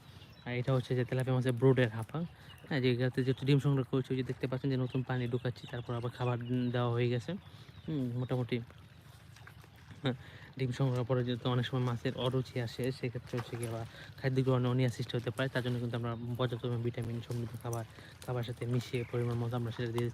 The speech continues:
উম, দিয়ে থাকি। দর্শক, এই যে এই পুকুরে কিন্তু এখন ডিম যে সংরক্ষণের প্রক্রিয়াটি, মানে ডিম সংগ্রহের যে প্রক্রিয়াটি, সেটি কিন্তু চলমান রয়েছে, যা আপনারা সরাসরি দেখতে পাচ্ছেন।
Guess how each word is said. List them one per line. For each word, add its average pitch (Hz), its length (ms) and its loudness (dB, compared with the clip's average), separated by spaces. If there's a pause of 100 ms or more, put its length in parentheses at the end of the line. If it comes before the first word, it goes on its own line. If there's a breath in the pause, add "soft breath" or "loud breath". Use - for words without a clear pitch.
উম, 123 360 2
দিয়ে 120 160 2
থাকি। 120 260 -2 (420 loud breath)
দর্শক, 147 260 0
এই 135 120 8
যে 135 120 6
এই 143 300 4
পুকুরে 131 260 4
কিন্তু 131 200 2
এখন 123 180 2
ডিম 127 200 6 (720)
যে 120 140 2
সংরক্ষণের 123 560 2
প্রক্রিয়াটি, 120 460 2 (540 loud breath)
মানে 123 120 4
ডিম 123 180 10
সংগ্রহের 123 460 10
যে 117 100 2
প্রক্রিয়াটি, 120 460 -2
সেটি 123 240 0
কিন্তু 117 200 -2 (200)
চলমান 123 400 4
রয়েছে, 117 260 0 (180)
যা 120 80 -4
আপনারা 117 300 -2 (420 loud breath)
সরাসরি 123 420 0
দেখতে 120 200 0
পাচ্ছেন। 120 320 0